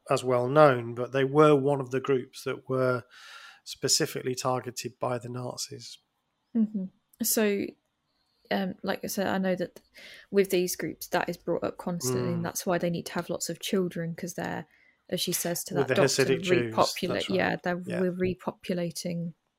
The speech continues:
Speaker 2: the,
Speaker 1: Yeah.
Speaker 2: um, the lost. So obviously, you know, it's even more in that community. But
Speaker 1: That's
Speaker 2: yeah,
Speaker 1: right.
Speaker 2: I, I did notice those comparable moments and think, yeah,
Speaker 1: Mm.
Speaker 2: you, you, that's what, another reason I thought you should watch this. Um,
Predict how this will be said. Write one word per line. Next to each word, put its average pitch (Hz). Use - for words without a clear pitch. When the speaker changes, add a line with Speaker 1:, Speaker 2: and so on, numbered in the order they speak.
Speaker 2:
the, 180
Speaker 1:
Yeah. 180
Speaker 2:
um, 185
the 190
lost. -
So 175
obviously, 175
you 190
know, 175
it's 202
even 180
more 170
in 156
that -
community. 165
But -
Speaker 1:
That's -
Speaker 2:
yeah, -
Speaker 1:
right. 165
Speaker 2:
I, 185
I -
did 185
notice 175
those 170
comparable 165
moments 165
and 170
think, 131
yeah, 170
Speaker 1:
Mm. 165
Speaker 2:
you, 185
you, -
that's 185
what, 185
another 170
reason 165
I -
thought -
you 170
should 175
watch -
this. -
Um, 175